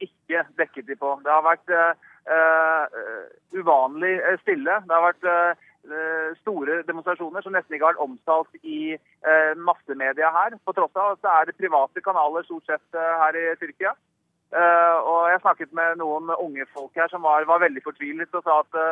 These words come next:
eh, i går så hadde de demonstrert, og det hadde vært, eh, kamper med politiet og sånne ting, og på Sirene Turk, som er en av de store nyhetskanalene, så hadde de vist en dokumentar om, eh, pingviner.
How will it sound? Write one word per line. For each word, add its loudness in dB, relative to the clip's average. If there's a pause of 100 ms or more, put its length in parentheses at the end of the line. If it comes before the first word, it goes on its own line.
(360)
eh, -6
i -6
går -2
så 0
hadde 2
de -4
demonstrert, -2
og 0
det 0
hadde 0
vært, -2
eh, 0
kamper -2
med -8
politiet -10
og -8
sånne -8
ting, -8
og 0 (240)
på 2
Sirene -12
Turk, -4 (100)
som -20
er 2
en 0
av -4
de -10
store -6
nyhetskanalene, -6
så -4
hadde -8
de -10
vist -12
en -8
dokumentar 0
om, -6
eh, 0 (100)
pingviner. -10